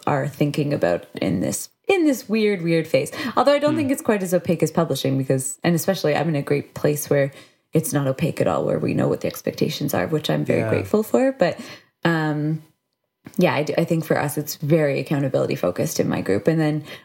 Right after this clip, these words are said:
Speaker 1: we meet
Speaker 2: Mm.
Speaker 1: once a week, but it's pretty quick so we can all get back to work. And then outside of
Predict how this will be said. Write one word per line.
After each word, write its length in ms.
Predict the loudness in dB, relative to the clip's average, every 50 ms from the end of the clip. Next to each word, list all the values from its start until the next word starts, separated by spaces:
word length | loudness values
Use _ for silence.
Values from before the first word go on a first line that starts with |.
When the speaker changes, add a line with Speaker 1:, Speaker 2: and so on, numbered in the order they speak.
| _ 0
Speaker 1:
we 100 | 0 2
meet 240 | 2 2 0 0 -2
Speaker 2:
Mm. 80 | -6 -12 -14 _ -2
Speaker 1:
once 260 | 0 0 2 2 2
a 40 | 2
week, 400 | 2 2 0 -2 -4 -8 -8 -2 0
but 100 | 0 2
it's 140 | 2 -2 -2
pretty 260 | 0 2 2 2 2
quick 340 | 2 0 0 0 -2 -6 -6
so 140 | -2 0 0
we 100 | 0 0
can 180 | 0 0 0
all 260 | 2 2 2 0 0 -2
get 220 | -2 -2 -2 0
back 200 | -2 -4 -4 -2
to 100 | 0 0
work. 340 | 2 0 0 -2 -6 -6 -6 -2 0
And 180 | 0 0 2 2
then 420 | 0 0 0 0 0 0 -2 -2 -6 -10 -18 -20 -20 _ _ _ _ _ -2
outside 400 | -2 -2 0 0 -2 -2 0 0
of 80 | -2